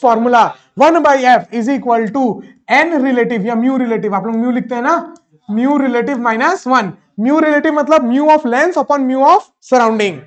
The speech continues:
What is mu relative? Mu relative is mu of lens upon mu of surrounding। Mu relative minus one into one by आर वन माइनस वन by आर टू।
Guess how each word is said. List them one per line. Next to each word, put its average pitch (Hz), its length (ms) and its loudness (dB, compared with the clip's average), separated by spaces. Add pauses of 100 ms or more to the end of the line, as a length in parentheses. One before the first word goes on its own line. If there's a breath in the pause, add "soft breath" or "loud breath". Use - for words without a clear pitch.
(260 soft breath)
What 220 160 0
is 247 80 0
mu 277 180 0
relative? 294 480 0 (280 loud breath)
Mu 311 200 2
relative 285 400 -2
is 311 200 0
mu 262 320 -2
of 277 240 2
lens 311 380 -2
upon 269 380 0
mu 262 200 -2
of 370 220 4 (200)
surrounding। 196 560 -2 (340 soft breath)
Mu 311 160 2
relative 294 340 2
minus 262 380 -4
one 277 260 -2
into 240 220 -4
one 254 260 -2
by 254 120 2 (160)
आर 214 180 0
वन 254 200 -4
माइनस 233 340 -6
वन 220 160 -6
by 269 280 -2 (300)
आर 196 180 2
टू। 196 320 -6